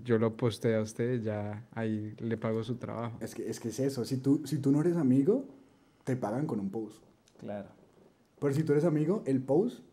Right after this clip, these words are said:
Speaker 2: el post es de amistad, es de, es mi amigo.
Speaker 3: Mm.
Speaker 1: Sí.
Speaker 2: Eh, claro, porque si tú no eres amigo, mira que hay, yo con los que trabajo hay muchos que van con, no sé, van a un restaurante y le dicen, "No, pero es que mi historia vale un millón de pesos.
Speaker 3: Claro.
Speaker 2: Y yo aquí me comí trescientos mil".
Speaker 3: Claro.
Speaker 2: <laughs>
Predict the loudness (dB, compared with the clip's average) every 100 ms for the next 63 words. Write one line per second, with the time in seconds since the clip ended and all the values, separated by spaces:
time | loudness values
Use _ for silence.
0 | _ _ -6 -4 -4 -2 0 0 0 -2
1 | -4 -4 -4 -8 -8 -10 -6 -4 -2 -2
2 | -2 0 2 0 -2 -12 _ _ _ -12
3 | -10 -10 -12 -6 4 6 6 2 -4 -2
4 | 2 2 2 0 2 2 0 2 4 6
5 | 6 6 4 0 -6 -6 -4 -2 0 0
6 | -2 -6 -8 -6 -4 0 2 2 0 2
7 | 4 4 4 2 2 2 4 4 2 4
8 | 4 6 6 4 4 2 2 2 4 4
9 | 6 6 4 2 4 4 2 -4 -6 -4
10 | -2 -2 -2 -4 -2 -2 -4 -4 -6 -8
11 | -10 -10 -18 _ _ -14 -4 -2 0 0
12 | 0 -2 -2 -2 -4 -6 -6 -6 -6 -6
13 | -8 -8 -14 -20 -18 -14 -14 -14 -20